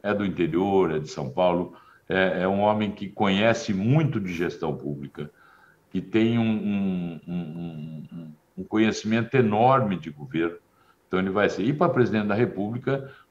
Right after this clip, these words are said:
o governador João Dória tá disputando agora no dia vinte e um de novembro, terá as prévias no partido,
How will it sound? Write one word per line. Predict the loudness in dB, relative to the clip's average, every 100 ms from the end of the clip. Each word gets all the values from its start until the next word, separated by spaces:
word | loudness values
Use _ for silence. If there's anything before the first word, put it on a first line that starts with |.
| -4
o |
governador | 2 4 4 4 2
João | 2 0
Dória | 0 0
tá | 0 -2
disputando | -2 -4 -6 -2 -4 -4 -8 -14 _ _ -4
agora | 2 2 2
no | 2
dia | 2 2
vinte | 0 -2
e | -2
um | -2
de | 2
novembro, | 2 2 -2 -2
terá | 0 2 2
as | 0
prévias | 0 2 2 0 -4
no | -4
partido, | -4 -4 -8 -12